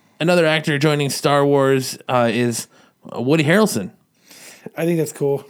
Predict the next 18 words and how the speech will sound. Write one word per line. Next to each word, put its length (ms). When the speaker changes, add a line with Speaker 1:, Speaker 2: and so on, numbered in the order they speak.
Speaker 1:
Woody 240
Harrelson 360
has 100
joined 260
the 60
cast 320
of 80
Han 340
Solo, 420
A 60
Star 320
Wars 220
Story 320
that's 160
still 180
a 60
working 360
title. 460